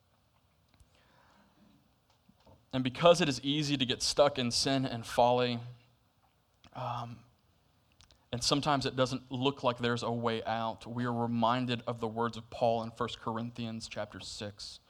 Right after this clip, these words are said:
starting in verse nine, where he says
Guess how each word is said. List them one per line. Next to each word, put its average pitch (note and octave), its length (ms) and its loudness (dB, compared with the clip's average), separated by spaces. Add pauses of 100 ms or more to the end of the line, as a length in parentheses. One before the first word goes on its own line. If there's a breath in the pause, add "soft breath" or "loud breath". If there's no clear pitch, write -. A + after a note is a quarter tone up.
(300 soft breath)
starting A#2 440 0
in A2 140 -6
verse A2 260 -4
nine, G#2+ 480 -6 (1900 soft breath)
where A#2 120 -4
he C#3 140 0
says C#3+ 640 8